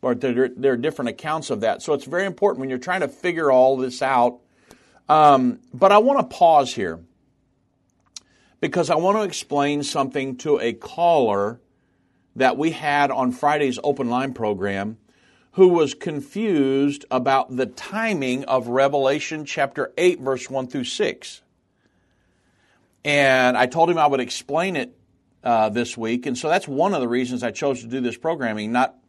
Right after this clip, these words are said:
besides everybody else that was asking about it. But the answer is that if, again, if these,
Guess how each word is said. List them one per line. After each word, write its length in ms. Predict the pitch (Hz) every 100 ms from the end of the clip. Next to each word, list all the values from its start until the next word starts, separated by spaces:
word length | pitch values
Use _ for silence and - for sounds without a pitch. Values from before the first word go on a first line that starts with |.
| 113 123
besides 420 | 123 139 127 120
everybody 400 | 127 113 120 113
else 240 | 147 147
that 140 | 107 -
was 160 | 92
asking 380 | 101 98 - 98
about 280 | 95 95 101
it. 180 | 110 _ _ _ _ _ _ _ -
But 180 | 175 180
the 160 | 170
answer 420 | 180 226 240 156
is 300 | 127 123 123
that 180 | 131 -
if, 260 | 170 202 -
again, 420 | 147 147 220 120 127
if 240 | 139 143
these, 520 | 165 214 233 226 -